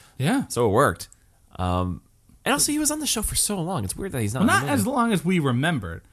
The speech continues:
Speaker 2: Three
Speaker 1: He,
Speaker 2: seasons.
Speaker 1: But he has this sort of presence where you just feel like because of what he does for the Dowager,
Speaker 2: Right.
Speaker 1: he's there the whole time.
Speaker 2: Yeah.
Speaker 1: But he's not.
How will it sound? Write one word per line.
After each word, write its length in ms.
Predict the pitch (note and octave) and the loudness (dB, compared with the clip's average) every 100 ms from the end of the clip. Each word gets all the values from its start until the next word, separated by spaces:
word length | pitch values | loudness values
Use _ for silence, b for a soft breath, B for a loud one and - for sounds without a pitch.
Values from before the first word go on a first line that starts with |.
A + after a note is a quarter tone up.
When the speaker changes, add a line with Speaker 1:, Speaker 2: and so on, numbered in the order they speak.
| - | -8
Speaker 2:
Three 140 | A3 A#3 | 0 2
Speaker 1:
He, 40 | |
Speaker 2:
seasons. 460 | A#3 A2+ F#2 A2+ - | 2 0 -2 -6 -4
Speaker 1:
But 100 | F#3+ | 0
he 140 | E3+ B3 | 2 2
has 320 | C#4+ C4+ G#3 | 2 0 2
this 180 | G3 E3+ | 0 0
sort 280 | - F3 D3 | 0 2 0
of 120 | - | -2
presence 500 | - D3+ C#3 B2+ - | 0 2 2 -2 -2
where 120 | C3+ | -2
you 180 | C3 C3 | -2 -2
just 240 | D3 C#3+ | -4 -2
feel 220 | - D3+ | -2 0
like 180 | D3+ B2+ | 0 -4
because 360 | C3+ - C#3+ C3 | -6 -4 -2 -2
of 120 | A#2+ | -2
what 220 | A2 C3+ | -4 -6
he 180 | - C3+ | -4 -4
does 320 | A#2 A#2 A#2 | -2 -4 -4
for 220 | - B2+ | -2 -2
the 80 | A#2+ | 0
Dowager, 560 | A2 A2 B2 C3+ D#3 D#3 - | -2 -2 -2 -2 -4 -4 -4
Speaker 2:
Right. 260 | G2 E2 - | -4 -2 0
Speaker 1:
he's 180 | D#3 B2 | 2 2
there 140 | C3+ | 0
the 80 | B2+ | 0
whole 180 | B2 A#2 | 0 0
time. 480 | B2+ A#2 C3+ F3+ - _ - - | 0 2 2 0 -6 _ -20 -8
Speaker 2:
Yeah. 220 | A2 F#2+ G#2+ - | -4 -4 -6 -4
Speaker 1:
But 120 | A#2+ | -2
he's 120 | G#2+ | -2
not. 300 | A2+ G2 | -2 -4